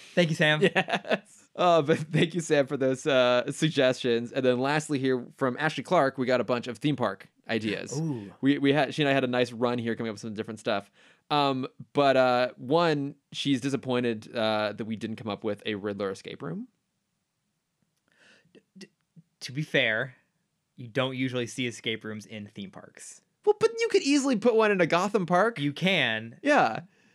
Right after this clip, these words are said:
Speaker 1: I'm just saying they're usually a separate entity
Speaker 2: I know.
Speaker 1: to a theme park thing.
Speaker 2: I'm kinda surprised they haven't started doing escape rooms in theme parks.
Speaker 1: I think it, they just take up too much time.
Speaker 2: Yeah.
Speaker 1: 'Cause if the, uh,
Speaker 2: But
Speaker 1: an escape room is usually thirty minutes or an hour.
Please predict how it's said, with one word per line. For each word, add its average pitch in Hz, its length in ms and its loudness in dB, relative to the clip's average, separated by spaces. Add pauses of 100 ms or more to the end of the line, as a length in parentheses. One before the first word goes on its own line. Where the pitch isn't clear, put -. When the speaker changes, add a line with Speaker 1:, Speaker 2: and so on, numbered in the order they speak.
Speaker 1:
I'm 143 100 -8
just 151 200 -4
saying 156 320 2
they're 139 80 2
usually 143 300 2
a 127 80 0
separate 147 560 -2
entity 117 760 -6 (120)
Speaker 2:
I 214 160 2
know. 123 360 4
Speaker 1:
to 139 220 0
a 127 160 -4
theme 123 400 -6
park 110 480 -6 (500)
thing. 113 440 -6
Speaker 2:
I'm 254 160 -2
kinda 339 200 -6
surprised 240 640 -4
they 170 80 -4
haven't 151 220 -2
started 127 240 -2
doing 117 260 -2
escape 110 340 -8
rooms 107 200 -8
in 104 120 -8
theme 104 220 -10
parks. - 540 -14 (760)
Speaker 1:
I 175 120 -2
think 202 200 -2
it, 165 160 -6
they 165 80 -2
just 147 140 -8
take 165 100 -2
up 151 80 -4
too 156 80 -6
much 151 140 -8
time. 117 400 -10 (920)
Speaker 2:
Yeah. 277 400 -6 (260)
Speaker 1:
'Cause 147 140 -2
if 143 80 -6
the, 170 160 -8
uh, 147 60 0
Speaker 2:
But 143 180 0
Speaker 1:
an 147 60 -8
escape 156 280 -6
room 143 120 -6
is 123 60 -8
usually 131 240 -6
thirty 120 300 -6
minutes 117 240 -8
or 107 140 -16
an 104 120 -12
hour. 101 540 -10